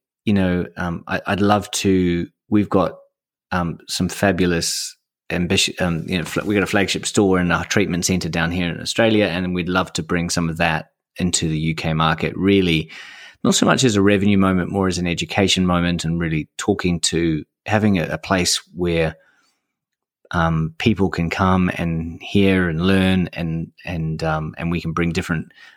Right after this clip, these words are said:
people into that space, whether it's people who can talk about food and plant-based diet w-, in relation to skin and health, or meditation, or whatever it is.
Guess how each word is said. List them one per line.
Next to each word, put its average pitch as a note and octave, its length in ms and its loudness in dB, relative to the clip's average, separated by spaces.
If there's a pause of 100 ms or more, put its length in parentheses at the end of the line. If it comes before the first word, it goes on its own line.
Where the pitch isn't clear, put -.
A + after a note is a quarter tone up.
(160)
people G2 300 0
into A2 320 2
that E2 240 0
space, E2 400 0
whether F2+ 280 0
it's - 220 -6 (500)
people F#2 220 -2
who E2+ 140 -6
can E2+ 160 -4
talk F2 180 -4
about D#2+ 320 -6
food A2 340 4
and E2 220 -2
plant-based D#2+ 460 -2
diet F#2+ 320 2
w-, - 180 -10
in F2 240 -10
relation E2+ 380 -2
to - 100 -10
skin F#2 320 0
and D#2+ 160 -4
health, F2 380 -2 (500)
or G#2 400 4 (260)
meditation, F#2+ 580 0
or F2 100 0
whatever F2+ 320 -2
it D2 80 -10
is. - 240 -18